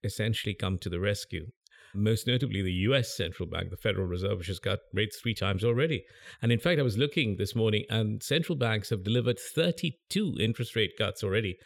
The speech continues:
this year. And really, all of this has helped risky assets. But if we look beyond risky assets, these lower interest rates have also boosted bonds.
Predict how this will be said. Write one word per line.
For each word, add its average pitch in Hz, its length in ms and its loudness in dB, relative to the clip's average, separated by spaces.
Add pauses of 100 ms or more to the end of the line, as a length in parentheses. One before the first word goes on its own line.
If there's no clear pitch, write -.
(260)
this - 240 0
year. 85 160 2 (420)
And 123 160 2
really, 180 220 4
all 165 240 4
of 127 80 0
this 98 160 0
has 95 140 -4
helped - 260 -4
risky - 340 0
assets. - 640 -4 (600)
But 120 180 4 (180)
if 123 200 0
we 120 100 2
look 123 240 0
beyond 120 380 4
risky 98 320 0
assets, 85 520 -2
these 101 220 -2
lower 120 220 6
interest 113 340 0
rates 95 240 -2
have - 180 -4
also 113 380 0
boosted 92 640 -6
bonds. 113 640 0